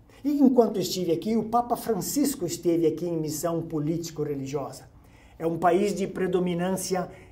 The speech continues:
islâmica, mas o cristianismo está aqui desde os portugueses. Veja ali a foto do Papa e o rei His Majesty King Hamed bin Isla Al Khalifa.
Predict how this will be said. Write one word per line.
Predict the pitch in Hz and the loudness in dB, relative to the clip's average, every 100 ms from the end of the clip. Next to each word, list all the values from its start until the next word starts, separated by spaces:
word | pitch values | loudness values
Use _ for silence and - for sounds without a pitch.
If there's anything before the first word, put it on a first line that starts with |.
| - | -6
islâmica, | 175 135 160 202 190 147 - - - | -4 -2 4 4 4 0 -6 -14 -6
mas | 214 220 | 4 4
o | 240 | 4
cristianismo | 277 - 254 196 185 175 175 170 | 2 4 4 4 2 0 -2 -4
está | 170 - 170 | -8 0 0
aqui | - 190 | 0 0
desde | 156 180 147 160 151 139 - | 6 6 6 -2 -6 -8 -8
os | 165 | -6
portugueses. | - 180 175 175 196 170 - - - - 180 | -2 -4 -2 0 2 2 0 -8 -16 -10 4
Veja | 214 220 | 6 6
ali | 220 226 | 6 6
a | 180 | 4
foto | - 214 202 | 4 4 4
do | 185 | -4
Papa | 165 185 185 185 175 - | 2 4 4 2 -4 -4
e | 180 190 | 2 4
o | 180 | 6
rei | 180 180 160 139 | 4 4 2 0
His | 180 180 131 | 0 0 -2
Majesty | 156 170 170 165 175 151 | 0 2 0 -4 -4 -6
King | - 208 214 151 | 2 4 4 2
Hamed | 165 170 190 185 156 | -2 0 2 2 2
bin | 202 202 - - - | 0 0 -4 -14 0
Isla | 220 190 190 175 - - | 2 4 2 0 -4 0
Al | 190 190 165 | 2 2 4
Khalifa. | 180 196 233 - 117 - | 6 8 6 2 -10 -12